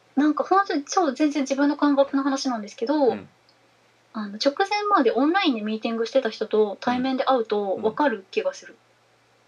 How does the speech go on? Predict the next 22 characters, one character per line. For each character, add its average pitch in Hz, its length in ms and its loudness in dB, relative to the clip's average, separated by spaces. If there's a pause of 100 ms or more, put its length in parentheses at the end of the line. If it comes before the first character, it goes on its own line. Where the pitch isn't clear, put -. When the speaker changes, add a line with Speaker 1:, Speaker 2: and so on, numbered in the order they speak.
(1500)
Speaker 2:
う - 40 -8
ん。 - 20 -6
う 110 60 -2
ん。 - 20 -2
あ - 40 -2
あ、 - 20 -4
な 98 120 -2
る 98 60 -6
ほ 98 100 -12
ど。 95 160 -14 (1000)
Speaker 1:
あ 214 160 -2
の、 208 260 -6
<laughs> - 0 -
な-、 269 260 0
な 320 140 4
ん 285 60 0
だ - 80 -2
ろ - 60 -6
う、 - 40 -20 (580)
「今 359 240 2
日 233 40 2
一 277 180 0